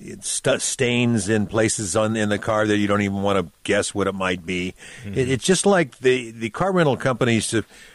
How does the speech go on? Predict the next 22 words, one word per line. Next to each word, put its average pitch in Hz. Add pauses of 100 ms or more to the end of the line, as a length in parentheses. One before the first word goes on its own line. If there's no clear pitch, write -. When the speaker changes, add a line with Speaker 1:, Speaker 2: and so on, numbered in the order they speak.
(140)
Speaker 1:
failed 165
to 110
care 117
about 95
anything 101
any 85
longer 87
except 101
for 95 (560)
getting 123
you 117 (100)
in. 113
I, 131
I 131
read 165
a 113
good 120
one 117
the 101
other 92
day 104
where 95